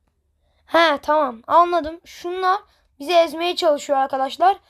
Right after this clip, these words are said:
Onlardan kaçacağız. Öldü bile adam ya. <laughs> Üzüldüm. Aa, bizim Volkan. Volkan ölmüş.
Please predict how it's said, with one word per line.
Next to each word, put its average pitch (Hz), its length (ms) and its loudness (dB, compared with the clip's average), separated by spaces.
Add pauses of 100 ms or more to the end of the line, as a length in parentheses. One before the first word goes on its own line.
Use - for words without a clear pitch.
(200)
Onlardan 320 520 -2
kaçacağız. 285 560 -4 (2250)
Öldü 247 480 -2
bile 240 320 -6
adam 226 280 -14
ya. 247 240 -18 (260)
<laughs> - 300 -20
Üzüldüm. 294 640 -6 (380)
Aa, 285 300 0
bizim 262 200 -10
Volkan. 277 540 -8 (680)
Volkan 277 420 0
ölmüş. 254 580 -6